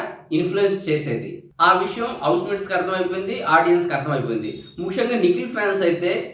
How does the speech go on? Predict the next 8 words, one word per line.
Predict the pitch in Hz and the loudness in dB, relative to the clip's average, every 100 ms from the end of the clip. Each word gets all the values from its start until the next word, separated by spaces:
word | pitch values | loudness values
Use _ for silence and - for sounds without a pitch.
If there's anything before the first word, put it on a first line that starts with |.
| - _ _ | -18 _ _
సోనియా | 180 190 196 | 0 2 4
విషయంలో | 175 170 156 160 180 | 4 2 2 2 0
చాలా | 175 160 170 | 0 0 2
అంటే | 170 170 | 2 2
చాలా | 165 151 160 | 2 2 2
సీరియస్‌గా | 160 160 165 160 135 | 0 0 0 -2 -2
ఉన్నారు. | 123 107 107 - - | -2 -2 -6 -14 -14
సోనియా | - 180 226 | -2 2 2